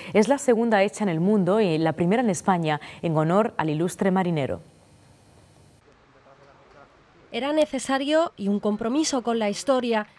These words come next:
Speaker 2: Cádiz le debía un homenaje a Blas de Lezo, marino ilustre del siglo dieciocho y gran estratega, que tuvo una vinculación muy especial con la capital gaditana,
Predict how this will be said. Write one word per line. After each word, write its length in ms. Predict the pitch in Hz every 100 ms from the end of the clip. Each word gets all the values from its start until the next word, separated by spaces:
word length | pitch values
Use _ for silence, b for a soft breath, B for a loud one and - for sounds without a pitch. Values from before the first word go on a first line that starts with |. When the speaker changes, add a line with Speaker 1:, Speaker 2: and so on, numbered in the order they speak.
| b -
Speaker 2:
Cádiz 360 | 247 254 320 311
le 200 | 240 240
debía 300 | 240 233 262
un 120 | 277
homenaje 640 | 254 240 240 262 - 214 -
a 100 | -
Blas 320 | 196 190 185 175
de 100 | 214
Lezo, 460 | 254 254 226 196 b b b -
marino 340 | 233 240 240
ilustre 460 | 233 254 254 285 330
del 180 | 226
siglo 380 | 214 233 208 202
dieciocho 720 | 262 302 - 214 214 - 285 -
y 140 | 208
gran 240 | 214 226
estratega, 680 | 208 - 202 180 262 233 190 180
que 140 | 196
tuvo 300 | 170 220 220
una 180 | 247 220
vinculación 640 | 208 190 208 196 247 254
muy 200 | 277 262
especial 640 | 277 - 226 - 262 226
con 140 | 202 196
la 100 | 185
capital 480 | 185 180 170 190 202
gaditana, 640 | 220 175 226 226 220